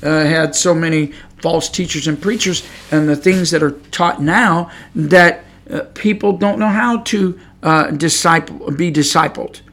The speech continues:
They don't know how to walk a disciplined life before the Lord.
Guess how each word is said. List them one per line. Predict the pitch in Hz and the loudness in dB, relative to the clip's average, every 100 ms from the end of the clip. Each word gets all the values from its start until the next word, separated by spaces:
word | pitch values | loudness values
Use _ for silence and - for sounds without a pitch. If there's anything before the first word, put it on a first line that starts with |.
| - - | -20 -4
They | - 190 | 4 6
don't | 214 208 | 6 4
know | 190 202 | 4 4
how | 185 185 | 4 2
to | 180 160 | 2 2
walk | 165 190 185 - | 4 4 2 0
a | 156 | -2
disciplined | 143 185 - 180 170 160 | 0 -2 0 -4 -4 0
life | 151 151 151 | 2 0 -2
before | - 147 147 | -6 -2 -2
the | 139 | -2
Lord. | - - | -2 -4